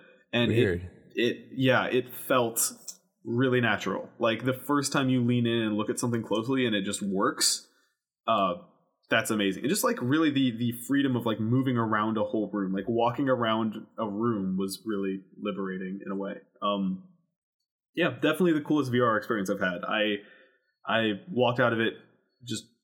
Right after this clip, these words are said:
Speaker 1: feeling, I was, I remember I was laughing the whole time
Speaker 2: <laughs>
Speaker 1: almost. Like, I was smiling or laughing the entire way through that demo. It was just so strange and, like, surreal.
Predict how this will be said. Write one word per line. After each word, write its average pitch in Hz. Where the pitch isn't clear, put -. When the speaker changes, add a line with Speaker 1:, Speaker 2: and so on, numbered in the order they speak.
Speaker 1:
feeling, 110
I 123
was, 180
I 151
remember 208
I 135
was 135
laughing 170
the 170
whole 170
time 196
Speaker 2:
<laughs> -
Speaker 1:
almost. -
Like, 131
I 143
was 135
smiling 147
or 131
laughing 120
the 120
entire 120
way 117
through 120
that 110
demo. 127
It 113
was 113
just -
so 113
strange 120
and, 110
like, 101
surreal. 110